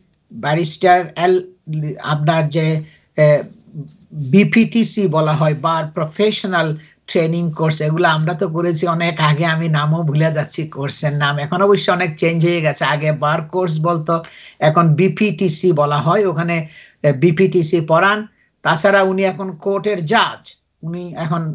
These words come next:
নতুন আরো একটা ওনার, এ, পজিশন, এ, উনি কোর্টের জাজ হিসাবেও বসেন, এ, এবং উনি হোল ইউনাইটেড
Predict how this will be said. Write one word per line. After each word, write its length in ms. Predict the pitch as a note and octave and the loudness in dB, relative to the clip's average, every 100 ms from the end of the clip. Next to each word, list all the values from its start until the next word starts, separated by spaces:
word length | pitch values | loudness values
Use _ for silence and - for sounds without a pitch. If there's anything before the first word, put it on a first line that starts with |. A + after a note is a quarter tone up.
| D#3 | 0
নতুন 340 | F#3 - F#3+ F3 D#3 - _ - D#3+ | 2 4 2 2 -4 -10 _ -4 -2
আরো 120 | F3+ F3+ | 0 -2
একটা 180 | - E3 E3 | -2 -2 0
ওনার, 240 | D#3+ D#3 D3+ - _ D3+ | -2 -2 -4 -10 _ -2
এ, 40 | D3 | 0
পজিশন, 500 | D#3+ D#3 G#3+ G#3+ A#3 A#3+ A#3 _ _ - | 0 2 0 2 0 0 -4 _ _ 0
এ, 20 | D#3 | 0
উনি 140 | E3 D#3+ D#3 | 0 -4 0
কোর্টের 380 | F3+ F3+ F3 D#3 A#2+ | 0 0 -2 -2 -2
জাজ 220 | E3+ E3+ E3+ | 0 2 0
হিসাবেও 400 | F3+ F#3 E3+ E3 D#3+ D3+ | -2 -2 -2 -2 -2 -2
বসেন, 340 | F3+ - A#3 A#3+ - _ _ C#3+ | -2 0 -2 -2 -10 _ _ -2
এ, 20 | C#3+ D#3 | 0 0
এবং 180 | D3+ E3 D#3+ E3 | 0 0 -2 -4
উনি 200 | F3 F#3 F3+ F#3 - - | -2 0 -2 -6 -12 2
হোল 320 | F#3+ G#3+ A3 G#3+ G3 | 6 6 4 0 -4
ইউনাইটেড 480 | G3+ A3 A3+ A#3 | -2 0 0 -2